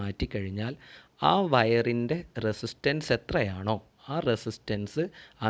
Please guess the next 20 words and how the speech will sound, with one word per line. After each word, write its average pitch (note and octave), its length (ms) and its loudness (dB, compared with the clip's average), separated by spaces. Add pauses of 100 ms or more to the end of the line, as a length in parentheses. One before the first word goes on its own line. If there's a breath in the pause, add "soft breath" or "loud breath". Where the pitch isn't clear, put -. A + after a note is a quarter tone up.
മെറ്റീരിയലിന്, G2+ 600 -4
അതായത് G2+ 220 -8 (100)
കോപ്പർ G2+ 520 2
എന്ന് A2+ 180 -2
പറയുന്ന G2+ 320 -4 (120)
മെറ്റീരിയലിൻ്റെ G2 720 -4 (560 loud breath)
റെസിസ്റ്റിവിറ്റിക്ക് G#2+ 1000 -4 (180)
ഈക്വലാണ്. F#2+ 480 -6 (640 loud breath)
അപ്പോൾ B2+ 160 0 (140)
എല്ലാ A#2+ 560 2 (160)
കോപ്പറിനും C3+ 560 4 (320)
സെയിം A#2+ 400 0 (160)
റെസിസ്റ്റിവിറ്റി A#2+ 720 -2
ഉണ്ടാവും G2 320 -8
കേട്ടോ. A2+ 180 -4 (840 soft breath)
ഓക്കെ, A2 180 -2 (160)
ഇപ്പോൾ A2+ 160 0 (180)
ഏതൊരു C#3 360 2 (140)
കോപ്പറിൻ്റെ C3 720 4
റെസിസ്റ്റിവിറ്റി B2+ 720 -2